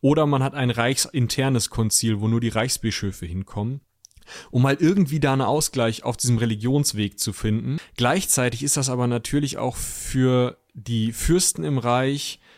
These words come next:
sowohl aus Überzeugung als auch teilweise aus Machtgewinn und natürlich auch dadurch, dass die Franzosen sich schon mal mit den Protestanten verbünden und auch andere immer mal wieder, immer wieder,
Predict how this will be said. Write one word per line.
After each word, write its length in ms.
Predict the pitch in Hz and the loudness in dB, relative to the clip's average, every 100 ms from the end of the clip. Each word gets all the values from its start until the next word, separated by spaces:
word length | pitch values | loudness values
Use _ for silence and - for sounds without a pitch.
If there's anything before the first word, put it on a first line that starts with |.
| _ | _
sowohl 440 | - 113 98 127 156 | -4 -2 2 2 2
aus 180 | 120 - | 0 -2
Überzeugung 720 | 120 107 - 123 139 143 110 | -2 -2 0 2 0 0 -2
als 180 | 113 117 | -4 -4
auch 80 | |
teilweise 520 | - 117 117 110 104 101 | -4 -4 -2 -2 -4 -4
aus 120 | 123 | -4
Machtgewinn 540 | 131 - 143 123 135 | -4 -6 -6 -2 -2
und 140 | 139 135 | -4 -6
natürlich 440 | 127 143 139 123 | -6 -4 -4 -4
auch 140 | 117 | -6
dadurch, 300 | 117 123 120 | -4 -4 -4
dass 180 | - 110 | -6 -6
die 80 | 110 | -6
Franzosen 500 | - 107 160 175 143 | -6 -6 -4 -6 -6
sich 140 | 135 | -6
schon 140 | - 139 | -6 -4
mal 100 | 131 | -4
mit 160 | 123 | -4
den 100 | 127 | -6
Protestanten 540 | - 127 120 123 123 127 | -8 -8 -6 -8 -8 -6
verbünden 540 | 120 110 117 139 135 - - - | -6 -2 -4 -2 -6 -8 -18 -6
und 120 | 131 127 | -2 0
auch 140 | 110 | 0
andere 400 | 147 180 143 123 | 2 2 2 0
immer 260 | 123 123 120 | 0 0 0
mal 300 | 120 117 110 | 0 -2 -2
wieder, 320 | 120 143 160 - - _ 170 | -6 -6 -8 -16 -20 _ 0
immer 380 | 196 220 190 | 2 2 0
wieder, 600 | 147 175 185 190 202 202 | -2 -2 -2 -2 -4 -8